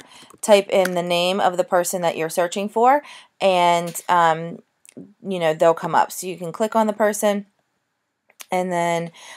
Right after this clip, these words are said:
um, you can see Jackie hasn't, um, posted anything, but if you click on her, it gives you some detailed information about her. Um, it gives you some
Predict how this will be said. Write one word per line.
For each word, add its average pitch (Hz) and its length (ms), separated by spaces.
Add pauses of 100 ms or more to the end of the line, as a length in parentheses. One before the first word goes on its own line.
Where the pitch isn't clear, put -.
(180)
um, 160 280
you 170 100
can 170 140
see 175 160
Jackie 160 340
hasn't, 160 400 (240)
um, 160 520
posted 175 380
anything, 165 420
but 160 240 (400)
if 202 160
you 190 120
click 202 360
on 185 300
her, 214 460
it 185 180
gives 185 240
you 180 100
some 175 220
detailed 180 380
information 170 520
about 170 340
her. 175 360 (400)
Um, 180 220
it 175 120
gives 185 240
you 185 80
some 170 340